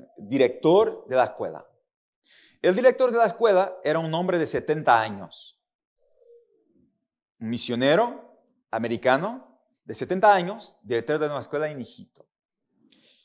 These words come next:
Yo me cuestionaba, ¿cómo que este hombre, este hombre tiene una relación con Dios? Puf, fenomenal.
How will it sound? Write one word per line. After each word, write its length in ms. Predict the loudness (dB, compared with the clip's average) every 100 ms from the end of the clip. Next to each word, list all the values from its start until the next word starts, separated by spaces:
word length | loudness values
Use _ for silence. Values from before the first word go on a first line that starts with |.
| _ _ -8
Yo 100 | -2
me 80 | 0
cuestionaba, 500 | 0 -4 -2 -2 -4
¿cómo 260 | -8 -10
que 100 | -10
este 180 | -10 -8
hombre, 220 | -8 -8 -8
este 180 | -4
hombre 460 | -2 -2 -4 -6 _
tiene 200 | -12 -10
una 100 | -8
relación 380 | -6 -6 -6 -12
con 160 | -12 -8
Dios? 440 | -8 -8 -14 _ _
Puf, 100 | -20 -20 _ _ _
fenomenal. 500 | -18 -16 -16 -18